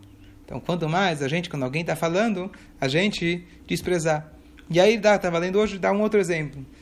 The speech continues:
Se alguém está conversando com alguém, e aquela pessoa tá contando da vida dela. Sabe aquela frase, né?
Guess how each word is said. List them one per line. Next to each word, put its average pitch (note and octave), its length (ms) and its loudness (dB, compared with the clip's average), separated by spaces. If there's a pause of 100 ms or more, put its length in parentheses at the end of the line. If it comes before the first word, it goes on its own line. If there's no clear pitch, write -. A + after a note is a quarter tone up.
(200)
Se - 140 0
alguém E3+ 180 6
está G#3 200 2
conversando G3+ 500 0
com G3 80 0
alguém, F3 420 2 (380)
e C4+ 60 0
aquela D#4+ 240 2
pessoa C4+ 280 -2
tá C4+ 140 0
contando A#3 440 2
da G#3 80 2
vida F#3 260 0
dela. C#3+ 360 2 (640)
Sabe D3+ 220 -4
aquela C3+ 220 -2
frase, C#3 300 0
né? D3+ 120 -2